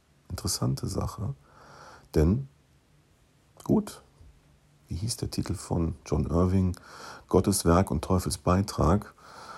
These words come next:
Also wenn wir uns jetzt alle zu Göttern hochstilisieren, wir haben das Manuskript zu Ende gebracht. Ja, der schnöde Mammon, der hilft uns jetzt aber nicht, das Ganze zu veröffentlichen. Das ist immer noch tragisch, aber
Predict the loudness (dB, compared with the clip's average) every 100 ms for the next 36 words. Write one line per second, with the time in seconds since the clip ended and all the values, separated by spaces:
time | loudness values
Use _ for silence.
0 | -18 -10 -2 0 0 0 -2 -4 2 2
1 | 2 0 4 4 4 2 0 0 0 -2
2 | 0 0 2 2 4 2 0 0 0 2
3 | 2 2 2 2 -2 -4 -4 -4 2 2
4 | 4 0 0 0 0 -2 0 4 6 4
5 | 0 -16 -16 -16 -6 -2 2 4 6 6
6 | 4 4 4 2 0 -4 -8 -10 -14 -20
7 | -20 -14 0 2 4 0 -6 -18 -14 -2
8 | -2 0 -2 -2 0 2 4 4 0 -4
9 | -16 _ _ -20 -20 -18 -18 -10 -4 -2
10 | 0 2 2 0 0 -2 -2 0 0 -2
11 | -6 -6 -8 -8 -10 -12 -14 -4 2 2
12 | 2 -2 0 2 4 0 -2 -2 0 2
13 | 2